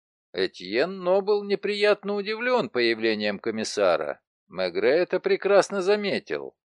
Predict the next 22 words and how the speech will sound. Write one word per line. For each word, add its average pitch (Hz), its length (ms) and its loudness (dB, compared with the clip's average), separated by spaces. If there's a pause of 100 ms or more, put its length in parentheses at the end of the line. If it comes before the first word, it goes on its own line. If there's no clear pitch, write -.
(140)
Но, 113 180 -4
может 208 380 -4
быть, 208 220 -2
просто 196 500 6
от - 140 -2
того, 175 340 4
что - 200 -2
его 180 220 4
застали 160 520 2
завтракающим 147 920 0
на 123 160 -2
кухне, 202 840 -6
словно 98 480 2
он 113 200 4
простой 139 500 2
крестьянин. 160 920 0 (380)
«Уже 104 360 0
поднялись, 196 680 -4
комиссар? 151 680 2 (580)
А 113 160 4
я, 226 220 0
видите, 220 840 -4